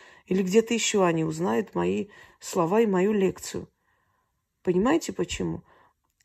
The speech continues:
Просто это такая убогость реально, духовное падение. И самое первое, что я слышу:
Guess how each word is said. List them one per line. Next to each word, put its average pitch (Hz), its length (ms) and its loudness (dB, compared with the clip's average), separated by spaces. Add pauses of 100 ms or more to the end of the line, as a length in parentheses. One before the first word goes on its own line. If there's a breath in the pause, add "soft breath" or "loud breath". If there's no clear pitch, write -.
Просто 269 420 2
это 190 240 0
такая 311 420 -2
убогость 175 720 -2 (140)
реально, 170 640 -2 (640 soft breath)
духовное 175 640 2
падение. 180 540 2
И - 60 -4
самое 226 380 2
первое, - 340 0
что - 200 -4
я 92 80 2
слышу: - 320 -8